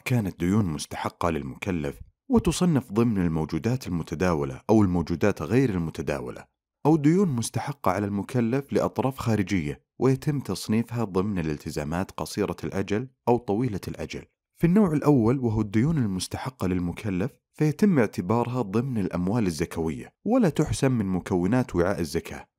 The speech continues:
ولذلك لم ينص عليها ضمن الموجودات المحسومة في اللائحة التنفيذية لجباية الزكاة. أما في النوع الثاني، عندما تكون الديون مستحقة لأطراف خارجية،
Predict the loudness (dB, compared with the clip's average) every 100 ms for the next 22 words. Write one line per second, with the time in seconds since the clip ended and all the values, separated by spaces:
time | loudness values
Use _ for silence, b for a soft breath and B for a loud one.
0 | _ -4 0 2 4 4 4 2 0 0
1 | 2 2 2 0 -2 -2 2 4 2 0
2 | 0 2 2 2 2 2 2 2 2 2
3 | 0 -4 -4 0 2 2 -2 -2 0 0
4 | -2 -8 -8 -8 -6 -4 0 2 2 2
5 | 0 -2 0 -2 -6 -12 -14 -12 -14 -16
6 | _ _ _ 2 4 4 4 4 4 2
7 | 0 0 0 -2 -4 -2 0 0 -2 -6
8 | -2 0 0 0 0 0 0 -4 -8 -8
9 | -6 -6 -4 -4 -6 -4 -2 -2 -2 -4
10 | -2 -2 0 -2 -4